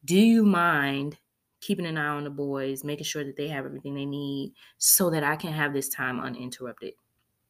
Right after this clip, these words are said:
And if that's a s-, something that I wanna do every week or every few days, then I should, out of respect for his time, communicate that desire to him,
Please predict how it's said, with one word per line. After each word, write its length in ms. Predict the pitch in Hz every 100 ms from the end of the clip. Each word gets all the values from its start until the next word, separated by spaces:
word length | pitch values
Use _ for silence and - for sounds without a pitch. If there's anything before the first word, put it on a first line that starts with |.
| _ _ _ _ - - - -
And 140 | 165 175
if 120 | 165
that's 280 | 180 196 196
a 40 |
s-, 220 | 175 - -
something 480 | - - 185 175 160
that 100 | 156
I 100 | 147
wanna 260 | 156 151 147
do 580 | 151 160 160 151 143 139 _ _
every 280 | - 156 151
week 420 | 139 143 208 254 -
or 120 | - 147
every 200 | 147 156
few 240 | 160 156
days, 520 | 143 135 160 233 285 - - _
then 140 | - 226
I 500 | 226 233 220 214 - _ _
should, 760 | - - 285 339 190 190 202 - _ _ _
out 140 | 175
of 80 | 180
respect 440 | 165 160 - 175 -
for 120 | 151
his 280 | - 208 -
time, 500 | 165 139 143 156 - _ _ _ _ -
communicate 600 | 202 185 202 220 208 190
that 140 | 151 156
desire 440 | 147 143 139 143
to 140 | 143 -
him, 400 | 143 - -